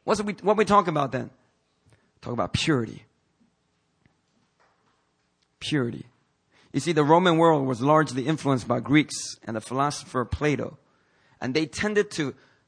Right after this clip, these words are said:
disconnect the physical world from the spiritual realm. So, a lot of times, Paul, a lot of times believers in that time,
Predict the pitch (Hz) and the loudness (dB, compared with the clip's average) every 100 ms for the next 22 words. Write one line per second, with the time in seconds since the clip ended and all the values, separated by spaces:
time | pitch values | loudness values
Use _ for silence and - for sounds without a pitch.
0 | _ _ _ _ _ 160 160 - 185 196 | _ _ _ _ _ -6 -6 -6 -2 -2
1 | 196 - - 156 185 170 131 123 113 - | -2 -4 -4 -2 -2 0 -2 -2 -4 -8
2 | - _ _ - 120 113 - 139 123 107 | -14 _ _ -12 -10 -8 -2 0 -2 -8
3 | 95 80 - _ _ _ _ _ _ _ | -12 -14 -18 _ _ _ _ _ _ _
4 | _ _ _ _ _ _ _ _ _ - | _ _ _ _ _ _ _ _ _ -2
5 | 131 - - _ _ _ _ _ 135 151 | 0 -2 -10 _ _ _ _ _ -6 -2
6 | 175 160 175 156 131 - _ _ _ _ | -4 -4 -6 -6 -8 -16 _ _ _ _
7 | _ _ - 180 170 - - _ _ 135 | _ _ 2 6 6 2 -10 _ _ 0
8 | 160 165 165 147 - 107 139 170 156 143 | 0 0 -2 -4 -8 -6 -2 -2 0 -2
9 | - _ _ _ _ 139 143 - 156 165 | -6 _ _ _ _ -4 -2 -4 -4 -2
10 | 139 | -2